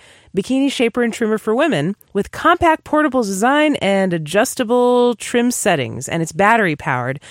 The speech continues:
so you can take it in your suitcase. And when you have to go traveling, you can trim your shit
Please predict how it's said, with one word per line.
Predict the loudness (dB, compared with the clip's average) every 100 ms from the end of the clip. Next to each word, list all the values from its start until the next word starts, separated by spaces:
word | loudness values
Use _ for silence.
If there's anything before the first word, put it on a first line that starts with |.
| -20
so | -4 -2
you | -2 -2
can | -4
take | -2 0
it | 2
in | 2
your | 0
suitcase. | 0 -2 -2 0 0 -2 -8 -20 _ _
And | -2
when | 2
you | 2
have | 0
to | 0
go | -4
traveling, | 2 2 4 2 0 -2 -6
you | -10
can | -4 -2 -4
trim | -4 -4 -2 0
your | 0 2 2 0
shit | -6 -6 -2 -2